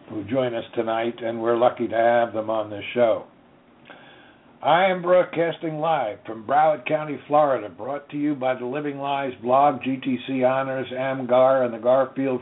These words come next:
Firm with offices in South Florida. And this show is specially brought to you because of donations to the Living Lies blog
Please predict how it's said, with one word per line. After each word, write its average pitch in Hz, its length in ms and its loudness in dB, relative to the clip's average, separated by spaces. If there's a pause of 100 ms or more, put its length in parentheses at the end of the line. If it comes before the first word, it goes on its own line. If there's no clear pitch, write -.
Firm 135 260 2
with 120 140 -2
offices 123 400 4
in 110 340 -6
South 120 340 2
Florida. 117 600 2
And 104 220 -14
this 151 120 -8 (140)
show 143 360 -2 (440)
is 107 160 -10 (120)
specially 143 460 -4
brought 135 420 2
to 123 60 -8
you 143 360 -2
because 131 640 0 (340)
of 110 200 -6 (140)
donations 131 840 -2 (160)
to 123 80 -4
the 104 80 -8
Living 147 320 -2
Lies 139 340 -2 (120)
blog 113 460 4